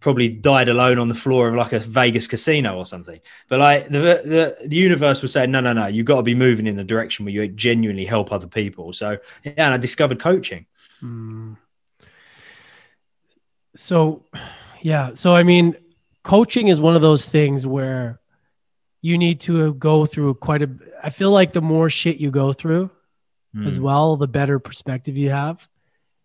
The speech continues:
Speaker 2: And I know
Speaker 1: Mm-hmm.
Speaker 2: that with your family and what you've gone through, you've had some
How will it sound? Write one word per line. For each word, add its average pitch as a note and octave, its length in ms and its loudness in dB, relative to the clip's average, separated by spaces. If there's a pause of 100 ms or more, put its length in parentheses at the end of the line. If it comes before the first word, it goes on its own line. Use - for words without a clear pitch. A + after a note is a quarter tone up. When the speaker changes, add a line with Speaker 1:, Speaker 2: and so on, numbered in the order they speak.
(160)
Speaker 2:
And D3+ 140 -2
I D3+ 80 2
know D3+ 220 4
Speaker 1:
Mm-hmm. D3+ 80 2
Speaker 2:
that C#3+ 220 -2
with C3+ 220 -10
your C3+ 160 -4
family C#3+ 560 -6
and B2+ 120 -8
what B2+ 140 -8
you've B2 160 -12
gone B2+ 300 -8
through, B2 160 -10
you've A#2 180 -10
had A#2+ 240 -10
some G#2+ 240 -16